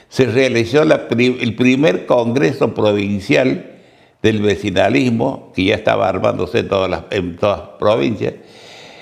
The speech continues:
Un veinticuatro de agosto se hizo en Río Cuarto un primer congreso nacional, provincial. Y ellos, eh, este, propusieron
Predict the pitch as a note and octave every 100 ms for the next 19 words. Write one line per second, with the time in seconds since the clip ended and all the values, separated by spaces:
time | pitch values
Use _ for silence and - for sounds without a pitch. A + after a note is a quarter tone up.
0 | - - _ _ _ - D3+ E3 C#3+ C#3
1 | D3+ D#3 D3+ C#3 B2+ C3+ D3 B2+ - C3+
2 | B2+ G#2 - - _ _ _ _ - C#3+
3 | A#2+ C3+ A#2 B2 C#3 C#3 D3 B2 - -
4 | A2 A2+ B2+ A#2+ A#2 G#2 G#2+ G#2 G2+ F2+
5 | E2+ - F#2 F#2+ - G2+ G2+ G2+ - F2+
6 | D2 - - - - - - - - _
7 | _ - A#2 C3 D3 E3+ E3+ - A#2+ A#2
8 | G2 - A2+ F#2+ - G#2 G2+ F2+ E2+ E2
9 | - - - _ _ _ - A#2+ A2 A2+
10 | A2 D3+ D#3 D#3+ E3 - - -